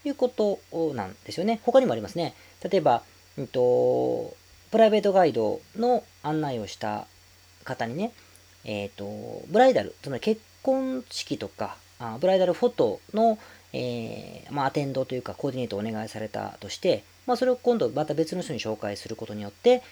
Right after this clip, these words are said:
よろしくってなった時に、ブライダルコーディネートのビジネスをリリースすることによって、また全く違う、うー、商売が立ち上がるってことになる。入り口を変えろって意味なんですよ。入り口と出口を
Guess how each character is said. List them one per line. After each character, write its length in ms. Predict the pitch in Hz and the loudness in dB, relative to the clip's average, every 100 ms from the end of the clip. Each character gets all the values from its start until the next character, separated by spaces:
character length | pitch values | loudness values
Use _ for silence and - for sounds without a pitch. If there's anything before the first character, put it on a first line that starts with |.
| - - - | -20 -12 -2
よ 100 | 143 | 0
ろ 60 | |
し 100 | 127 | 0
く 120 | - 123 | -4 -6
っ 20 | |
て 120 | - | -4
な 120 | 117 | -6
っ 40 | 120 | -6
た 80 | |
時 240 | - 113 226 | -10 -8 -6
に、 180 | 269 220 | -4 2
ブ 100 | 190 | 4
ラ 120 | 190 | 4
イ 40 | |
ダ 100 | 180 | 4
ル 80 | 175 | 0
コ 160 | 175 170 | 0 0
ー 40 | |
デ 60 | 165 | 0
ィ 40 | |
ネ 80 | 151 | -2
ー 20 | |
ト 100 | 151 | -2
の 80 | 226 | -2
ビ 60 | 170 | -2
ジ 60 | |
ネ 60 | 117 | -4
ス 80 | 104 | -6
を 40 | |
リ 100 | 110 | -6
リ 120 | 120 | -6
ー 40 | 98 | -6
ス 120 | 95 | -10
す 120 | - | -12
る 80 | 104 | -10
こ 100 | 104 | -8
と 100 | 101 | -8
に 80 | 101 | -8
よ 80 | |
っ 20 | 101 | -8
て、 360 | - 269 120 - - - | 2 4 4 -2 -16 -6
ま 100 | 180 | -2
た 80 | 175 | 0
全 140 | 175 - 180 | 2 0 0
く 80 | |
違 180 | - - | 0 6
う、 300 | 254 262 254 - - | 8 8 6 -2 -8
う 800 | 220 220 214 208 202 190 180 - | -2 2 2 2 2 2 2 -2
ー、 60 | - | -2
商 180 | - 127 | 4 4
売 120 | 156 | 4
が 60 | |
立 160 | 170 131 | 0 -4
ち 20 | 123 | -6
上 60 | |
が 80 | 117 | -6
る 60 | 104 | -6
っ 40 | |
て 120 | - 156 | -8 -6
こ 120 | - | -4
と 80 | 175 | -4
に 60 | |
な 80 | 120 | -4
る。 100 | 135 | -2
入 80 | 233 | 2
り 120 | 294 | 4
口 280 | 302 311 294 | 4 4 0
を 100 | 269 | -2
変 300 | - 247 254 | 0 2 4
え 40 | |
ろ 100 | 240 | 4
っ 40 | 233 | 2
て 220 | - 220 | -2 -2
意 60 | |
味 200 | 185 110 104 | -2 -4 -8
な 100 | 110 | -10
ん 60 | 95 | -10
で 60 | |
す 60 | - | -10
よ。 120 | 90 - - _ | -12 -14 -20 _
入 160 | 202 220 | 0 2
り 0 | |
口 140 | 226 | 2
と 80 | 220 | 4
出 100 | 226 | 4
口 160 | 202 | 4
を 80 | 95 | 0